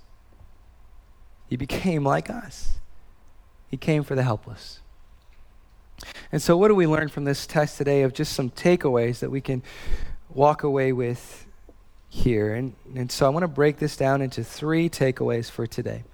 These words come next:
Um, so if you're taking notes, the first one is this. He's closer than you think. He's closer than you think. Silence does not equal absence. But you know, like, like,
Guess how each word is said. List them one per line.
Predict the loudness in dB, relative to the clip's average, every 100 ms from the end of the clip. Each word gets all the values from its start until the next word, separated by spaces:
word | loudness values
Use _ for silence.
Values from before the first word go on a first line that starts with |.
| -20 -20 -20 -20 -20 -10 -2 -2 0
Um, | -2 -2 2
so | 2
if | 2
you're | 2
taking | 2 2 0
notes, | 0 0
the | -2
first | 0 -2 0
one | -4
is | -4
this. | -4 -6 -10 -18 -2
He's | 4 4 2
closer | 4 4 4 -2
than | 0
you | -2
think. | -4 -8 -8 -14 -20 -20 -20 -20 -20 -20 -20 -20 -20 -20 -20 -20 -20 -20 -20 -20 -20 -6
He's | -4 0
closer | 4 4 4
than | 2 2
you | 2
think. | 0 0 -4 -14 -20 -20 -20 -20 -20 -20 -20 -20 -20 -20 -20 -20 -20 -20 -20 -20 -12
Silence | -6 4 6 6 2 -2 -4 -10
does | -6 2
not | 4
equal | 4 0 0
absence. | 0 -4 -4 -12 -14 -16 -18 _ -20 -20 -20 -20 _ -20 -20 -20 -20 -20 -20 -20 -20 -20 -20 _ -20 -20 -20 -20
But | -12 0
you |
know, | 2 8
like, | 8 6
like, | 4 4 4 -2